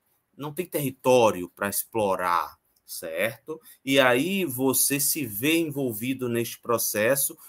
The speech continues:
com seus dados vulneráveis nessa rede, certo? Sendo seguido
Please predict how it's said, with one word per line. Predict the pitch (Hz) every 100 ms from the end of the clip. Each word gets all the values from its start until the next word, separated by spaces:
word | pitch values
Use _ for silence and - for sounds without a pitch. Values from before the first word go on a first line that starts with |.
| -
com | - 139
seus | 127 160 156 -
dados | 120 120 117 113
vulneráveis | 104 110 131 120 113 101 98 131 147 143 101
nessa | 101 - 92
rede, | 82 85 90 98 - 190 _ - -
certo? | - 90 90 120 143
Sendo | - 147 156 160
seguido | - 175 123 113 175 269 233 156 135